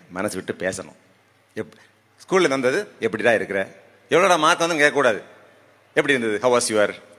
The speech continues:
how was your school day, my son?" குழந்தைகள் எல்லாம் நீங்க வந்து ஃப்ரெண்டு மாதிரி தான் நினைச்சுக்கணும். அந்த காலத்துல இருக்க மாதிரி பிள்ளைகளை அடிக்கிறது, மிரட்டுறது எல்லாம் வச்சுக்காதீங்க, நல்லாவே இருக்காது. எல்லாம் காலம் மாறி போச்சு. நாங்கெல்லாம் சின்ன பிள்ளையா இருக்கும்போது, தி-, அஹ், திரு நரச-, நமசிவாயம் சார் எல்லாம் சின்ன பிள்ளையா இருக்கும்போது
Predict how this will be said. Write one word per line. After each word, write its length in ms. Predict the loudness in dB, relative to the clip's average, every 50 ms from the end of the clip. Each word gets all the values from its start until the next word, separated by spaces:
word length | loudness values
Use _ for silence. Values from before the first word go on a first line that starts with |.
| -20 _ _ _ _ _ _ _ _
how 200 | -2 2 2 2
was 40 | 2 2
your 220 | 0 0 0 0 0
school 360 | -2 -4 -2 -2 -2 0 0
day, 300 | 0 0 0 0 -4 -10 -16 -20 _ _ _ _ _ _ _ _ _ _ -4
my 160 | -2 -2 -2 -2 -2
son?" 280 | -4 -4 -4 -6 -10 -14 -20 -20 _ _ _ _ _ _
குழந்தைகள் 400 | -6 -4 -4 -2 -2 -2 -2 -2
எல்லாம் 180 | -2 -2 -4 -4
நீங்க 180 | -6 -6 -8 -8
வந்து 160 | -8 -8 -6
ஃப்ரெண்டு 260 | -4 -4 -4 -2 -2
மாதிரி 220 | -2 -2 -2 -2
தான் 120 | -2 -4 -6
நினைச்சுக்கணும். 400 | -8 -12 -16 -18 -20 -20 _ _ _ _ _ _ _ _ _ _ _ _ _ _
அந்த 160 | -8 -6 -4
காலத்துல 160 | -4 -4 -4
இருக்க 200 | -4 -6 -4 -4
மாதிரி 160 | -4 -4 -4
பிள்ளைகளை 180 | -2 -2 -2 -2
அடிக்கிறது, 380 | -2 -2 -4 -6 -6 -4 -4 -4
மிரட்டுறது 420 | -4 -4 -4 -2 -2 -2 -2 -2
எல்லாம் 200 | -2 -2 -2 -2
வச்சுக்காதீங்க, 520 | -4 -4 -4 -4 -4 -4 -6 -8 -6 -4
நல்லாவே 240 | -2 0 0 0 0
இருக்காது. 300 | -2 -2 -4 -6 -8 -8 -10 -18 -20 _ _ _ _ _ _ _ _ _ _ _ -10
எல்லாம் 160 | -8 -4 -2
காலம் 200 | -2 -2 -2 0
மாறி 160 | -2 -2 -2
போச்சு. 200 | -2 -4 -6 -6
நாங்கெல்லாம் 360 | -4 -6 -4 -4 -2 -2 -2 -2
சின்ன 160 | -4 -4 -4
பிள்ளையா 140 | -2 0 -2
இருக்கும்போது, 420 | -2 -2 -4 -6 -4 -4 -4 -4
தி-, 500 | -6 -12 -14 -16 -20 -20 -20 -20 _ -8
அஹ், 180 | -6 -4 -4 -4
திரு 140 | -4 -6 -6
நரச-, 440 | -4 -2 -2 -2 -2 -4 -6 -6 -6
நமசிவாயம் 380 | -6 -4 -2 0 0 0 0
சார் 200 | 0 -2 -2 0
எல்லாம் 160 | 0 -2 -2
சின்ன 160 | -2 -4 -6 -4
பிள்ளையா 140 | -2 -2
இருக்கும்போது 460 | -2 -2 -4 -6 -6 -4 -4 -6 -8